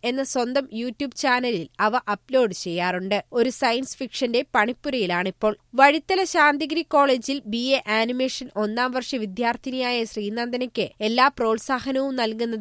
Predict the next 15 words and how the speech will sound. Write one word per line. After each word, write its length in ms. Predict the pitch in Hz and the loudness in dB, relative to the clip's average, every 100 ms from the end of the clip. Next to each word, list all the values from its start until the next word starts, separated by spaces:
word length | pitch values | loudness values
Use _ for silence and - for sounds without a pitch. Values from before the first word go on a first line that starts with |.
| 240 294 | -2 -2
കുടുംബശ്രീ 580 | 240 220 233 240 277 247 | 0 0 0 -4 -2 -4
ജില്ലാ 340 | 190 220 233 247 | -4 -4 -2 -2
മിഷൻ 300 | 247 277 262 202 | -2 -6 -8 -6
അസിസ്റ്റന്റ് 540 | 208 220 - 254 240 | -6 -8 -6 -6 -2
കോർഡിനേറ്ററായ 720 | 226 220 233 240 - 254 220 185 - 196 | 0 0 0 -4 0 0 2 2 0 -2
അമ്മ 200 | 214 233 226 - | 0 2 0 0
ആർ 200 | 208 226 | 0 0
ബിനുവാണ്. 600 | 185 190 226 202 170 190 - - | -2 -4 -2 0 0 -2 -4 4
കാർട്ടൂൺ 480 | 277 294 - 370 254 - | 8 8 6 -2 -2 0
എളുപ്പവഴി. 560 | 214 226 214 170 180 208 _ - | 0 0 0 0 0 -2 _ -14
ശ്രീനന്ദനയുടെ 800 | - 277 285 311 285 311 285 190 | -2 0 4 2 4 2 2 -2
പ്രതികരണം. 600 | - 185 175 185 180 196 - _ | -2 -4 -2 -2 -2 -4 -6 _
വിദേശ 420 | 240 285 349 370 - | 0 2 4 2 2
ഭാഷ 340 | 403 349 349 339 | 2 2 2 2
പഠിക്കാനുള്ള 640 | 302 269 - 294 294 | 2 2 2 2 4